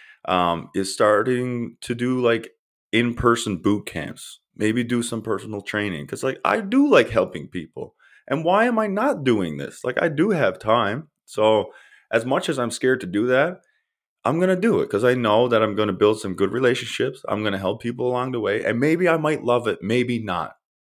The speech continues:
But, like, I know that I'm thinking about it. I know that I, I could be doing it, but why am I not doing it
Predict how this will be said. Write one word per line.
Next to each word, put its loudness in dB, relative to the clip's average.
But, 2
like, 0
I 2
know 0
that 2
I'm -2
thinking -6
about -2
it. -4
I -8
know 2
that 2
I, 2
I -2
could -2
be -4
doing 0
it, -6
but 0
why 2
am -2
I -4
not -6
doing -8
it -18